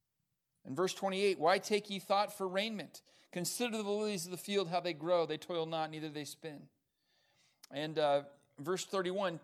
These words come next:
"Take their, take their, therefore take no thought, saying, What shall we eat?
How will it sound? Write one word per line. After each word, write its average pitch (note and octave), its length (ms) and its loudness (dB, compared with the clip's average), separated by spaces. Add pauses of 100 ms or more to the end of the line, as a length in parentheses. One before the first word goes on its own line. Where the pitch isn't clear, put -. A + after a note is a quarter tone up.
"Take F#3+ 200 -4
their, G#3 200 6 (580)
take F#3+ 260 0
their, G3+ 180 4 (340)
therefore F3+ 380 4
take E3+ 280 -2
no F#3 160 2
thought, D#3+ 340 4
saying, D#3+ 280 -2
What F3+ 160 -2
shall E3 160 -4
we D3+ 100 -6
eat? F3+ 400 -4